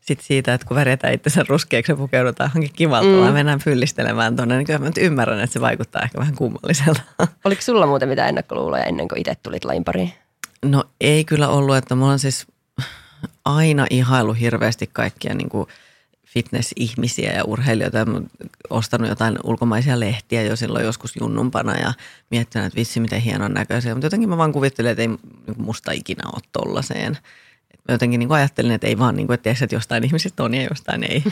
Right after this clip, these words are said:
Speaker 1: <laughs> Ja tota, et ei, ei kyllä silleen oo ollut. Et enemmän ehkä just siihen suuntaan, että mua on harmittanut se, että, että kun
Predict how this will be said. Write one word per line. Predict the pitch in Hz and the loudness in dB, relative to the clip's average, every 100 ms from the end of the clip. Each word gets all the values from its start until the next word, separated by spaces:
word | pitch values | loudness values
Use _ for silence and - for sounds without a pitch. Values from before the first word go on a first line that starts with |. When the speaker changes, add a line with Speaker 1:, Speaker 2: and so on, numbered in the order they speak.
| - | -2
Speaker 1:
<laughs> | 196 - _ _ _ - | -6 -6 _ _ _ -6
Ja | 123 | -4
tota, | 120 107 - 107 - | -4 -6 -6 -6 -4
et | 120 - | -4 -2
ei, | - - | -4 0
ei | 151 | 0
kyllä | 156 160 | 2 2
silleen | 139 135 131 117 131 | 2 2 2 2 2
oo | 120 | 0
ollut. | 113 117 107 110 - _ _ _ - | 0 0 0 -2 -6 _ _ _ -6
Et | 123 | -2
enemmän | 135 160 165 135 | 2 2 2 2
ehkä | 139 131 | 0 -2
just | 127 - | -4 -2
siihen | 131 131 | 0 0
suuntaan, | 120 113 113 110 110 | 0 -2 -2 -2 -4
että | - | -2
mua | 113 | -2
on | 113 | 0
harmittanut | 117 117 117 110 - 113 117 | 0 0 0 -2 -4 -6 -4
se, | - | -6
että, | - - - - _ | -6 -6 -8 -8 _
että | 117 - - | -12 -10 -10
kun | 101 - | -8 -8